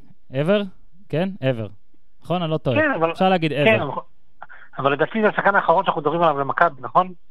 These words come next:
Speaker 2: אה, אז אני יכול להגיד שמכבי תל אביב, אה, הולכת למה שנקרא עונה פיננסית.
Speaker 1: או.
Speaker 2: עונה של קיצוץ בשכר,
Speaker 1: או.
Speaker 2: אי אפשר לשקר את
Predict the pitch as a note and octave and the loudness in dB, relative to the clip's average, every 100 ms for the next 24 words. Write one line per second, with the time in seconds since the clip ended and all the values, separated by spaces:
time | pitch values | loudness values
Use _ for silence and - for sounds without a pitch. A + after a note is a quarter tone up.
0 | - - - - - - - - D3 C#3+ | -14 -14 -14 -14 -14 -14 -14 -2 2 4
1 | C#3+ D3 C#3+ D3+ D#3+ G3 F#3 F3+ - D#3 | 2 2 0 0 2 2 2 -2 -2 0
2 | F3 E3+ E3 D3+ E3 G3+ F#3 - - - | 0 0 0 2 4 2 -2 -14 -16 -16
3 | - - - C#3+ B2+ B2+ C3 C3 D3+ - | -14 -14 -12 -6 -4 -4 -6 -8 -10 -4
4 | C#3 E3+ E3 F#3+ E3+ - C3+ B2+ D3 D3+ | 2 2 4 2 0 -6 -6 0 0 0
5 | C#3 B2 C#3 D#3+ C3+ A#2 C3+ - B2 A#2+ | -6 0 2 2 0 0 0 0 -2 0
6 | A#2+ - A2+ - - D3+ D3+ C#3 C3 A#2 | -2 -4 -8 -10 -2 4 8 8 8 6
7 | A2+ G#2 C3+ C3+ - - - - C#3 - | 4 2 0 -2 -8 -14 -14 -6 -6 -2
8 | F3+ F3 D3+ - C#3+ - C#3 C3+ B2+ C3+ | -2 0 -2 0 0 4 4 4 2 2
9 | D#3 D#3 D3+ D3 C#3+ C#3 C3 B2+ G#2 D#3+ | 4 6 6 6 8 6 6 4 2 2
10 | D3+ C#3+ | 2 2